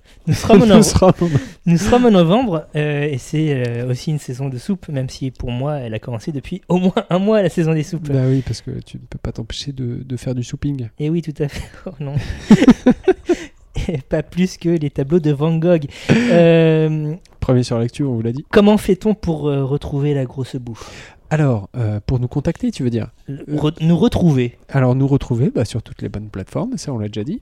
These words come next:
Speaker 2: mais, euh, <laughs> mais vous pouvez nous contacter sur le réseau social Twitter, at la underscore grosse bouffe, et vous pouvez nous écrire un gentil message, ou moins gentil, mais auquel cas on vous répondra peut-être pas, euh, sur l'adresse suivante,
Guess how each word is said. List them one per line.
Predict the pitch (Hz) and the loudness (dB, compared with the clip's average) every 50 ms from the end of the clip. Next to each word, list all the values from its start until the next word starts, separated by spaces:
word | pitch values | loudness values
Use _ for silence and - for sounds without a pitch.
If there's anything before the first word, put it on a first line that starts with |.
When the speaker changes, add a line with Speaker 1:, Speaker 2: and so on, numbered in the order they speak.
| - 339 | -12 -12
Speaker 2:
mais, | 240 156 139 143 180 247 240 160 | -6 -2 0 0 0 0 -2 -2
euh, | 143 135 135 143 - - - 190 190 - - - | -2 0 0 0 -2 2 4 4 4 4 4 2
<laughs> | 165 - 202 220 196 151 - - | 0 0 0 -4 -6 -6 -4 0
mais | 147 160 | 2 2
vous | 156 139 | 2 2
pouvez | 127 135 143 160 180 | -2 0 0 0 2
nous | 147 123 | 0 0
contacter | - 151 - 147 143 - - 208 | -2 -2 -2 -2 -4 -4 -6 -6
sur | - - 139 120 | -2 0 0 2
le | 117 120 | 2 2
réseau | 127 135 127 139 | 2 2 2 0
social | 131 - 147 135 - 135 123 | -2 -2 -4 -4 -2 -4 -4
Twitter, | - - 117 - - 120 131 220 - - - _ _ - _ - | -4 -6 -8 -6 -4 -4 -4 -4 -6 -12 -20 _ _ -20 _ -4
at | 151 147 - - - - - | -4 -4 -4 -6 -16 -12 -6
la | 151 127 123 127 127 123 | -4 -2 -2 0 0 -2
underscore | 120 110 110 107 98 - - - 95 95 | -2 -2 -4 -8 -10 -10 -12 -12 -12 -10
grosse | - - 107 107 110 | -10 -12 -14 -12 -12
bouffe, | 120 135 170 - - - - - - - _ _ _ | -12 -12 -12 -12 -16 -20 -20 -20 -20 -20 _ _ _
et | 185 | -4
vous | 160 113 107 | -4 -4 -6
pouvez | - - 123 120 | -8 -6 -6 -4
nous | 117 110 104 107 | -4 -6 -6 -8
écrire | 104 - - 139 135 - _ _ | -10 -10 -10 -12 -12 -12 _ _
un | 160 135 131 | -6 -6 -4
gentil | 117 110 107 - - 120 | -4 -6 -8 -8 -12 -14
message, | 107 104 - - 110 110 - - _ - | -12 -12 -10 -8 -8 -8 -8 -8 _ -6
ou | 139 | -4
moins | 127 127 123 120 | -4 -4 -4 -4
gentil, | 113 110 107 - - 127 | -4 -6 -8 -8 -8 -8
mais | 120 113 104 | -6 -6 -8
auquel | 104 - - - | -10 -12 -14 -18
cas | - - - - - | -16 -16 -18 -16 -12
on | 156 | -10
vous | 135 127 123 123 | -10 -8 -8 -10
répondra | - - - - 147 143 135 127 117 | -12 -10 -10 -10 -10 -8 -10 -12 -12
peut-être | - 151 - - - - - | -12 -14 -14 -14 -16 -16 -18
pas, | - _ - - - - - - - - - - - - _ - | -16 _ -16 -16 -16 -18 -16 -14 -14 -14 -16 -18 -20 -20 _ 0
euh, | 147 143 143 135 135 131 131 127 | 2 2 2 2 2 0 0 -2
sur | - - - - - 208 175 | -6 -10 -12 -6 -4 -2 0
l'adresse | 143 131 123 123 117 - | 0 0 -2 -4 -6 -6
suivante, | - - 120 117 135 170 220 - - - | -6 -6 -4 -2 -2 -2 -4 -6 -10 -14